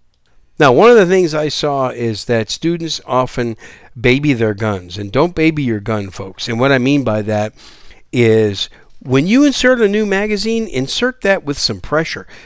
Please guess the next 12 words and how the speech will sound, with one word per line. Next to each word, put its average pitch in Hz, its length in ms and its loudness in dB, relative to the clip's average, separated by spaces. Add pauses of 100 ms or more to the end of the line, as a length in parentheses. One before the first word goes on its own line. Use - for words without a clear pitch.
(160)
Insert 240 420 -2
it 214 160 -4
hard. 110 600 -2 (200)
Slam 240 500 0
that 196 180 0
new 165 180 2
magazine 143 640 0
in 160 140 0
there 92 140 -6
to 92 80 -12
make 113 200 -2
sure 123 280 -4